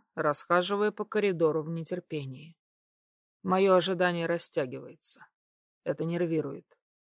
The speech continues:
В итоге вместо главного ко мне подходит медсестра, предлагая белый одноразовый халат и бахилы,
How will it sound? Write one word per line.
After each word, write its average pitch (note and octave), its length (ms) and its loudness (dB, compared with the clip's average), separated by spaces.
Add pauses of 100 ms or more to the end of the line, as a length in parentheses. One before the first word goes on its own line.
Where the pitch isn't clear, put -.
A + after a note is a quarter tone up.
(600)
В E3+ 160 2
итоге F#3+ 680 4
вместо E3+ 720 -2
главного E3 580 2
ко D3 200 -2
мне D#3+ 180 -4
подходит D#3+ 500 -2
медсестра, E3+ 720 -4 (680)
предлагая F#3 680 4
белый G#3+ 460 6
одноразовый F3+ 580 2
халат F3 560 0
и F#3+ 60 -2
бахилы, E3+ 720 -4